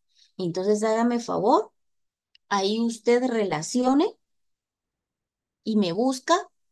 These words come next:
lo que es este decreto. O, o s-, pues, yo lo voy a proyectar, no lo descargué de InFile, pero l-, se lo tengo para,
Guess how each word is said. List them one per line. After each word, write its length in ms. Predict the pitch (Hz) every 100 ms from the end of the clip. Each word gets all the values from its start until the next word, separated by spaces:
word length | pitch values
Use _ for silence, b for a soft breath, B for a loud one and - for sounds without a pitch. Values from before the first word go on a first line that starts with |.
| _ _ _
lo 300 | 208 202 190
que 200 | 180 165
es 120 | 160
este 300 | 165 - 180
decreto. 540 | 185 202 262 226 220 - _ _ _ _ _ _ _ _ _
O, 140 | 226
o 360 | 240 - 220 202
s-, 360 | 196 - - -
pues, 460 | - 143 - - - _ _ _ _ _ _ -
yo 120 | 220
lo 100 | 226
voy 140 | 214
a 120 | 220
proyectar, 680 | 220 208 175 151 - 240 339 -
no 440 | 202 196 202 196
lo 160 | 208 208
descargué 720 | 190 170 - 156 160 175 185
de 360 | 196 175 151 -
InFile, 480 | 175 180 220 254 262
pero 180 | 202 165
l-, 200 | 156 143
se 160 | - 156
lo 140 | 151
tengo 280 | 175 190 214
para, 360 | 156 143 -